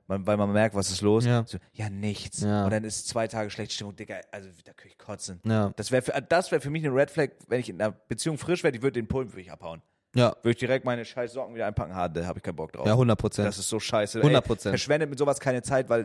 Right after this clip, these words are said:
Speaker 1: das ist einfach kindisch und
Speaker 2: Ja,
Speaker 1: Kopfgeficke.
Speaker 2: hundert Prozent. Aber das kann man auch nicht pauschalisieren. Mit auch dieses
Speaker 1: Ich
Speaker 2: verschwendet,
Speaker 1: pauschalisiere
Speaker 2: verschwendet
Speaker 1: das.
Speaker 2: keine Zeit ist auch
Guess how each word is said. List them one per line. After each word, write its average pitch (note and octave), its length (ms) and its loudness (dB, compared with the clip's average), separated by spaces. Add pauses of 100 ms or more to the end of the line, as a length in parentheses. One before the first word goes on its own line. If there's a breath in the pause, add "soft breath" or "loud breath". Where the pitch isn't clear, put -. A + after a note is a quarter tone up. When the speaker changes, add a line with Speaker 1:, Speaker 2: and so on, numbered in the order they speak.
Speaker 1:
das - 220 -8
ist - 200 -14
einfach C3+ 200 -8 (420)
kindisch F#3+ 420 -2
und C#3+ 180 -10
Speaker 2:
Ja, - 60 -10
Speaker 1:
Kopfgeficke. D3 460 4
Speaker 2:
hundert G#3 380 6
Prozent. G#2 440 -4 (600 soft breath)
Aber F#3 160 8
das G3+ 140 6
kann A3+ 100 6
man G#3 80 2
auch G3 200 6
nicht G3 180 4
pauschalisieren. A2+ 680 2 (440)
Mit C#3 160 2
auch D#3 100 6
dieses D#3 240 -2 (160 loud breath)
Speaker 1:
Ich - 60 -2
Speaker 2:
verschwendet, D#3 320 4
Speaker 1:
pauschalisiere B2 220 2 (100)
Speaker 2:
verschwendet F#3 300 4
Speaker 1:
das. - 20 -14
Speaker 2:
keine D3 200 0
Zeit D#3+ 180 0
ist - 100 -4
auch - 180 0